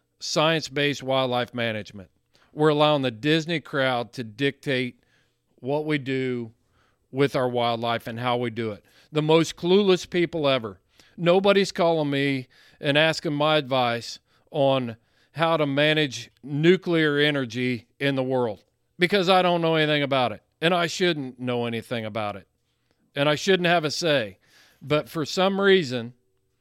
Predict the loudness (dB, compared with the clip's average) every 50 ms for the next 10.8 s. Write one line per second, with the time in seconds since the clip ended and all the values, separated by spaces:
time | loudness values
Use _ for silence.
0 | _ _ _ _ _ _ -2 2 2 2 2 2 0 0 0 0 0 0 0 -2
1 | -2 -4 -6 -6 -6 -4 -2 -2 -2 -2 -4 -6 -10 -14 _ _ _ _ _ _
2 | _ -4 -2 -2 -2 -2 -4 -4 -2 -2 -2 -2 -4 -4 -2 -2 0 0 0 -2
3 | -2 -6 _ _ _ _ _ _ _ _ _ _ _ 2 2 2 2 0 -2 -2
4 | -2 0 0 0 0 0 0 0 -2 -2 -2 -4 -4 -2 0 2 4 4 4 4
5 | 2 -2 -4 -6 _ _ _ _ -6 -2 0 0 2 2 2 0 -2 -4 -6 -4
6 | -2 -2 -2 -2 -2 -4 -4 -4 -2 -2 -2 -2 -2 -4 -4 -6 -6 -4 -2 0
7 | 0 0 0 -2 -2 -2 -2 -4 -2 0 0 -2 -2 -6 -6 -6 -6 -6 -6 -10
8 | _ -20 -20 _ _ _ 2 2 4 4 2 0 2 2 2 2 2 -2 -4 -2
9 | -2 0 0 0 -2 -4 -6 -12 -18 -20 _ _ _ _ _ -2 -2 0 2 4
10 | 4 4 4 4 0 -4 -4 -2 0 0 0 0 -2 -4 -8